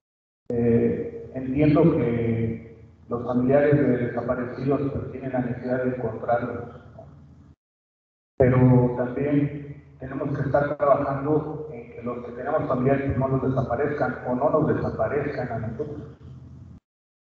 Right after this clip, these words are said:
En paralelo tenemos que hacer trabajos para evitar que se dé ese fenómeno, eh, social de, de desaparición forzada. Entonces, he escuchado, eh, en diferentes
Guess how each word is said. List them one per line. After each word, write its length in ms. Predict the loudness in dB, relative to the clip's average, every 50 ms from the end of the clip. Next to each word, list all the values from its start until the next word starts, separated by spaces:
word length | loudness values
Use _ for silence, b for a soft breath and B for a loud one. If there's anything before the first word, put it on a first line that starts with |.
| _ _ _ _ _ _ -2
En 140 | 0 4 6
paralelo 440 | 8 8 8 8 8 6 6 6 6 6
tenemos 300 | 4 2 -2 -4 -6 -8
que 100 | -8 -8
hacer 220 | -8 -10 -10 -10 -6
trabajos 560 | -4 2 4 4 4 4 0 -4 -6 -6 -6
para 200 | -6 -4 -2 -2
evitar 920 | -2 -2 -4 -6 -2 2 2 2 2 0 -6 -10 -12 -14 -16 -18 -20 -20 _ _ -20 -20 -20 -20 -20 -20 _ _ _ _ _ _
que 100 | -14 -12
se 180 | -10 -8 -6
dé 260 | -4 0 0 0 2 2
ese 140 | 0 0
fenómeno, 1000 | 0 0 2 2 2 2 2 2 2 0 2 2 0 0 -2 -4 -6 -8 -10 -14 -18 -20 -20 -20 -20 -20 -20 -20 -20 -16 _
eh, 180 | -14 -12 -12 -10 -8
social 440 | -8 -8 0 2 2 2 2 0 -4
de, 60 | -4 -4
de 640 | -4 -4 -6 -8 -8 -6 -6 -6 -6 -8 -8 -10 -10
desaparición 640 | -10 -10 -8 -6 -6 -6 -6 -6 -4 -4 -4 -2
forzada. 800 | -2 -4 -4 0 2 2 2 2 2 0 -2 -4 -8 -10 -14 -16 -18 -20 -20 -20 -20 -20 -20 -20 -20 -20 -20 -20 _ _ _ _ -6
Entonces, 800 | -4 0 2 4 6 6 6 4 2 -2 -4 -6 -10 -12 -10 -8
he 60 | -8 -6
escuchado, 1200 | -4 -4 -2 4 6 6 8 8 8 8 6 6 6 4 2 0 -2 -8 -10 -12 -14 -16 -16 -12
eh, 480 | -8 -6 -4 -4 -4 -6 -6 -8 -10 -12
en 140 | -12 -12 -10
diferentes 640 | -8 -6 -6 -6 -4 -4 -4 -4 -4 -4 -6 -8